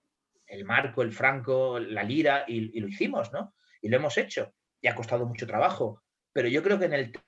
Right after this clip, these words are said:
terreno de la, de la defensa, si uno lo mira con perspectiva geopolítica del siglo veintiuno, casi tiene más sentido todavía, ¿no? Porque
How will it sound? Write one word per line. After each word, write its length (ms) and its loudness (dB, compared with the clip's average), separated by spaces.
terreno 400 2
de 100 2
la, 320 4
de 140 0
la 100 6
defensa, 520 0
si 180 -4
uno 120 -2
lo 120 2
mira 200 2
con 160 -4
perspectiva 480 -4
geopolítica 680 -2
del 80 0
siglo 260 0
veintiuno, 500 -4
casi 300 -10
tiene 180 -4
más 200 -4
sentido 440 -6
todavía, 460 -4
¿no? 160 -6
Porque 340 -6